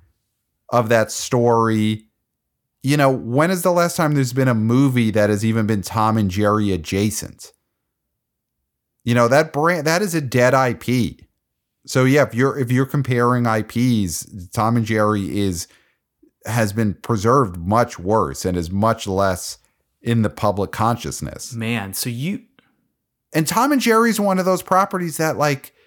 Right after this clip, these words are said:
Speaker 1: I feel like if you quizzed people, they would say, "Was that the first cartoon? Isn't that, they made that in, like, nineteen oh seven?"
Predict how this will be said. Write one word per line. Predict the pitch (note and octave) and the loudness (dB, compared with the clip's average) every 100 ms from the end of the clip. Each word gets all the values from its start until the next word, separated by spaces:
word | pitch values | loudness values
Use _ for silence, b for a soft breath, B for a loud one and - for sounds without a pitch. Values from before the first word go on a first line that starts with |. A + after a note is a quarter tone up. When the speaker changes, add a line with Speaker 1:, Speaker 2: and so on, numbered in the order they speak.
| _ _ _ _ _ _ _ _ _ _ - - | _ _ _ _ _ _ _ _ _ _ -12 -4
Speaker 1:
I | D#3+ | -2
feel | D#3 G3 | 0 2
like | A3 G3+ | 2 2
if | E3+ | -2
you | D#3 C#3+ | -2 -4
quizzed | - - D#3+ F#3+ - | -6 0 0 0 -4
people, | - D3+ C3+ B2 | -4 -2 0 2
they | B2 B2+ | 2 2
would | C3+ C3 | 0 0
say, | C3+ B2+ | 2 2
"Was | A#2+ G#2+ | 2 0
that | G#2 A#2+ - | 0 0 0
the | F3+ | -4
first | - - A#2 B2+ - | -4 -2 0 0 -4
cartoon? | - A#2+ A#2 - G#2 G#2+ A2+ A2+ | -2 -2 -2 -2 0 0 2 0
Isn't | G#2+ A2 C#3+ | 0 -2 -2
that, | C#3 C3 - - | 0 0 -2 -4
they | B2 | 0
made | A2 G#2+ A2 | 2 0 2
that | A2+ A2 | 0 0
in, | G#2 | 0
like, | F#2 F2+ | -2 -2
nineteen | F#2+ F#2+ F#2+ G2 - A2+ G#2 | -2 0 -2 -2 -4 -2 0
oh | F#2 | 0
seven?" | F2+ - F2+ E2+ F2+ F#2 G2 | -2 -2 -2 -2 -2 -2 -4